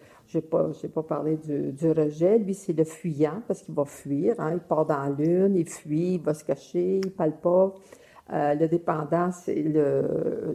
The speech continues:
la blessure d'abandon, c'est le dépendant. Et alors, quand ça arrive dans l'injustice, là, c'est, il devient rigide, hein, il est sec, puis, euh, ça paraît des fois, il y en a qui sont des rigides conformes,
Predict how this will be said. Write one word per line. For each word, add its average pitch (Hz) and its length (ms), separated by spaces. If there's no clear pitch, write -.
la 170 120
blessure 160 360
d'abandon, 156 420
c'est 175 180
le 151 120
dépendant. 147 640
Et 156 480
alors, 143 320
quand 190 140
ça 196 120
arrive 190 140
dans 175 140
l'injustice, 170 800
là, 185 180
c'est, 196 160
il 175 160
devient 170 380
rigide, 175 500
hein, 165 200
il 143 120
est 139 60
sec, - 340
puis, 160 200
euh, 147 60
ça - 160
paraît 175 320
des 165 120
fois, 220 340
il 190 60
y 180 100
en 185 140
a 233 100
qui 190 180
sont 160 380
des 160 160
rigides 202 420
conformes, 214 840